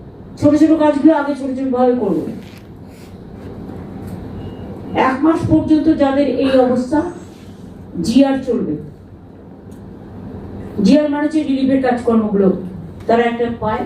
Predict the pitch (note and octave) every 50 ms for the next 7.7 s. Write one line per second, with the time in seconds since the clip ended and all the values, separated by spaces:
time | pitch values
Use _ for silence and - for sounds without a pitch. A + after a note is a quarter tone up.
0 | - A3+ A3 G#3+ G#3+ G#3+ G#3+ - A3 - - - - - A#3+ A#3+ G#3+ G3+ G#3 A3
1 | A#3 A#3 A#3 B3 - - G#3+ G3 - - F3 G3 D3+ B2+ - - - - - -
2 | - - - - - - - - - - - - - - - - - - - G#3
3 | G#3+ A#3 A#3+ A#3+ C4 C4+ B3+ C4+ B3+ B3+ - - - B3+ C4+ B3+ C#4+ C4+ C4 C4+
4 | C#4 C#4+ C#4+ C#4+ D4 C4 C4 B3+ A3+ A3+ A#3 A#3 A3+ B3 A#3+ A#3+ A#3 - - -
5 | - - - - - - - A#3+ A#3+ A#3 - B3+ C4 B3 B3+ - C#4+ C#4+ - -
6 | A3+ A3 G3 G#3+ F#3+ F#3+ G#3 A#3 - - - - - - - - - - - -
7 | - - F3 A3+ A3+ A3+ A3+ A3+ A#3 A#3 - A3 A3